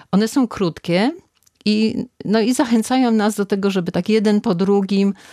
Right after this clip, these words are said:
czyli na ile uczę się utrzymywać uwagę? Na piętnaście sekund? Może trochę dłużej?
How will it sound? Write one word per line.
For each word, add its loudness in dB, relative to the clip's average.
czyli 0
na 2
ile 0
uczę 0
się -4
utrzymywać 0
uwagę? -2
Na -2
piętnaście -6
sekund? -2
Może -2
trochę 0
dłużej? 0